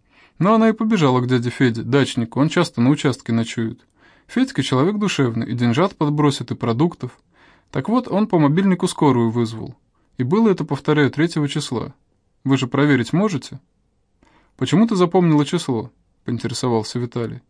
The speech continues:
"Да потому что Федька каждый раз, когда кого-нибудь из нас видит, напоминает: Третьего вы заново родились, ребята.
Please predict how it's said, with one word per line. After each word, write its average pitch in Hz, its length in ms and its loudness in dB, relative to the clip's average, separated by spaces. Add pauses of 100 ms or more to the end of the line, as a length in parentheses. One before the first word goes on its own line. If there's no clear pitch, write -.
(520)
"Да 131 100 -2
потому 196 320 2
что 156 140 -4
Федька 220 360 -2
каждый 185 320 0
раз, 131 180 0
когда 120 280 -4
кого-нибудь 120 520 0
из 123 80 -4
нас 127 200 -2
видит, 190 280 -4
напоминает: 139 680 0 (520)
Третьего 196 520 2
вы 127 160 0
заново 151 360 2
родились, 117 480 -2
ребята. 110 460 -6